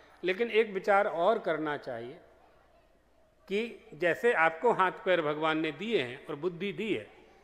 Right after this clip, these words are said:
इसी तरह से आपके बेटा बेटी को भी हाथ पैर और बुद्धि दी है, वो भी कमाएंगे।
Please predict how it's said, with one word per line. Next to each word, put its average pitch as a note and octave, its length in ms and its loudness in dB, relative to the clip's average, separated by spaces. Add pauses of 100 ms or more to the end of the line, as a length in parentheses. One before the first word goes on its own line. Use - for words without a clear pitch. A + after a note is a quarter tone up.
(200)
इसी F#3+ 200 -6
तरह C3+ 320 -2
से F3 180 -8
आपके E3+ 380 -2
बेटा F#3 300 0
बेटी G3 360 -2
को G#3+ 180 2
भी A#3 140 -2
हाथ D#3+ 200 0
पैर A3 360 -2
और A3 100 0
बुद्धि F#3+ 340 -6
दी B3+ 220 -2
है, G#2 240 -6 (1080)
वो E3+ 140 -4
भी B3 80 -2
कमाएंगे। G#3 520 -6